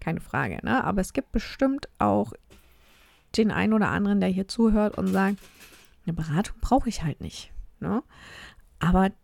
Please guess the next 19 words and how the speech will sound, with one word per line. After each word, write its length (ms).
diesen 220
kostenlosen 1040
Input, 460
den 100
ich 120
immer 200
wieder 140
bekomme, 580
den 80
finde 240
ich 160
richtig 320
gut 300
und 100
ich 240
will 140
euch 280
irgendwie 360
unterstützen. 680